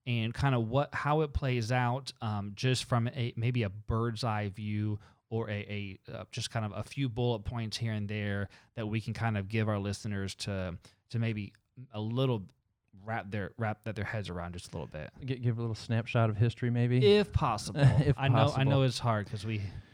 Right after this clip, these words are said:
Speaker 1: there's a lot here.
Speaker 2: Th-, there is a lot here. Um, so, <sighs> again, this, this thing of, of, of Nimrod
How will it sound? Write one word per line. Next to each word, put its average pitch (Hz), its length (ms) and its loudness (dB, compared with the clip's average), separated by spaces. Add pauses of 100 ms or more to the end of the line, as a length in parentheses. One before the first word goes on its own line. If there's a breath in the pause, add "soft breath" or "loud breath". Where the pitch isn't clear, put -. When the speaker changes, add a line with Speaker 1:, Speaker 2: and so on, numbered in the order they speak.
(240 loud breath)
Speaker 1:
there's 123 220 4
a 120 60 4
lot 110 240 4
here. 92 320 -4
Speaker 2:
Th-, 139 120 -2
there 143 200 6
is 120 180 6
a 104 100 8
lot 98 480 2 (160)
here. 90 320 -8 (100)
Um, 92 420 -4 (1000 loud breath)
so, 165 420 4 (240)
<sighs> - 960 -12
again, 123 340 4
this, 120 140 2
this - 240 -4
thing 131 200 4
of, 120 120 2
of, 113 280 0
of 110 160 2
Nimrod 101 600 4